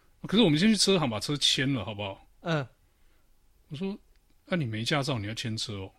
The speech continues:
Speaker 2: 嗯。
Speaker 1: “有什么关系？就骑新车去考照啊，考照就有照啦。”
Speaker 2: 嗯。对。
Speaker 1: 所以他的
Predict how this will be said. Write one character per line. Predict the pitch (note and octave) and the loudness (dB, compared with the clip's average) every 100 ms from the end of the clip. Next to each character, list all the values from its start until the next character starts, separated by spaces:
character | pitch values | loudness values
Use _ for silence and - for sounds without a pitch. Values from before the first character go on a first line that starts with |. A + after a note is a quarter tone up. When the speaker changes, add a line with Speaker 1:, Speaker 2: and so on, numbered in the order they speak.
| _ _ | _ _
Speaker 2:
嗯。 | E3+ C#3+ A#2 _ - - - - | -8 -8 -10 _ -20 -20 -18 -8
Speaker 1:
“有 | D#3+ C3 | -2 -2
什 | C3+ | 0
么 | A2 | 0
关 | A#2+ A#2+ | 0 -2
系？ | B2+ | 0
就 | E3+ | 0
骑 | E3 B2+ | 2 0
新 | - C#3 | 0 0
车 | C#3+ | 0
去 | D3 | -2
考 | D#3+ - | -4 -8
照 | F#2+ - B2 | -6 -4 -2
啊， | G#2 G#2 - | -4 -6 -8
考 | - | -8
照 | G#2 D#3 | 0 2
就 | C#3 | 2
有 | A2+ | -2
照 | F#2+ C3+ G#2 | -2 -2 -2
啦。” | F#2+ F#2+ | -6 -10
Speaker 2:
嗯。 | - - _ | -16 -20 _
对。 | C#3+ A2+ - - | -4 -4 -10 -16
Speaker 1:
所 | - G#3+ | 0 2
以 | E3+ | 2
他 | - G3+ G#3 | 4 6 8
的 | F3 D#3 D3 | 6 6 4